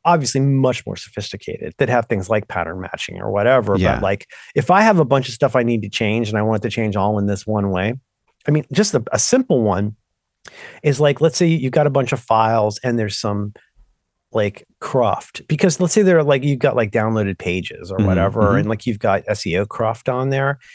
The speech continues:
Speaker 1: and, like, just that ability to say, "Trim everything before this and everything after that, and whenever you see this, change it to that." Those apps are really great. I did not know this until, I think, last week. Um, so if you're in the Finder, click an item,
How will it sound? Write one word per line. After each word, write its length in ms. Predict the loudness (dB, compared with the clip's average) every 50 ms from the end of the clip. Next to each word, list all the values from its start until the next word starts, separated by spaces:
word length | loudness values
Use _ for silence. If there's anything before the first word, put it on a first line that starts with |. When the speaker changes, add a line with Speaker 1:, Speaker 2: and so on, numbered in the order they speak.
| -20 -20 -20 _ _ _ _
Speaker 1:
and, 600 | -2 -2 0 0 0 0 0 0 -2 -2 -4 -8 _ _ -4
like, 340 | -2 0 0 0 -2 -8 -18 _ _ _ -14 -12
just 240 | -4 -2 -4 0 4
that 140 | 4 4
ability 400 | 4 2 2 2 4 4 2 2
to 80 | 0 -2
say, 240 | -2 0 -2 -2 -2
"Trim 340 | -2 -4 -2 0 0 0 0
everything 480 | 0 0 0 -2 -2 0 0 0 0 -2
before 360 | -4 -4 -2 0 0 0 0
this 360 | 0 0 0 0 -2 -2 -4
and 140 | -4 -4 -2
everything 400 | -4 -4 -4 -4 -4 -6 -6 -2
after 380 | -2 -2 -2 -2 -2 -4 -4 -2
that, 300 | -2 0 -2 -2 -4 -6 _ -20 -10 _
and 140 | -2 0 0
whenever 240 | 2 0 0 0
you 80 | -2 -4
see 200 | -2 -2 -4 -4
this, 340 | -2 0 0 0 0 0 -4
change 300 | -6 -4 -4 -4 -4 -4
it 80 | -8 -6
to 160 | -6 -8 -2
that." 400 | 0 0 2 2 2 2 -2 -4 _ -20 _ _
Those 140 | 2 4
apps 200 | 4 2 2 0
are 60 | -2 0
really 240 | 2 2 0 0
great. 300 | 0 2 2 2 2 -2 _ -20 -20 -20 _ 2
I 100 | 2 4
did 120 | 4 4
not 160 | 2 2 2
know 140 | 2 2 2
this 260 | 0 -2 -4 -4 -6 -6 -6
until, 260 | -6 -4 -2 -2 -2
I 60 | -2 -2
think, 340 | -4 -4 -6 -4 -4 -4 -8
last 440 | -8 -4 -4 -4 -4 -4 -8 -10 -8
week. 320 | -8 -8 -8 -8 -12 -20 _ _ -20 _ _ _ _ _ _ -2
Um, 420 | 0 0 0 0 -2 -6 -8 -14 _ _ -20 _ _ _ _ _ _ _ -20 -16
so 180 | -8 -2 -2 -2
if 120 | 0 0
you're 80 | 0 0
in 80 | 0 0
the 60 | -2
Finder, 340 | -2 -2 -2 -2 0 -2 -2
click 220 | -2 -2 -2 -2
an 80 | 0 0
item, 440 | 0 0 0 0 0 -2 -4 -6